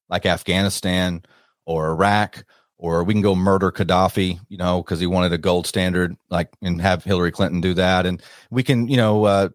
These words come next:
send isis fighters and fund Al Qaeda to go into Syria. We can do those kind of things. We can, you know, we can play. It's a pl-, it's playtime.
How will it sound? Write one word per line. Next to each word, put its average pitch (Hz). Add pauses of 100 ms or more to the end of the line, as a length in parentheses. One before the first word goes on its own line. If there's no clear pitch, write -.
(120)
send 123
isis 107
fighters 107
and 98
fund 107
Al 104
Qaeda 104
to 104
go 104
into 101
Syria. 104
We 117
can 170
do 330
those 214
kind 85
of -
things. -
We 185
can, 247
you 269
know, 226
we 226
can -
play. 226
It's -
a 175
pl-, -
it's -
playtime. 135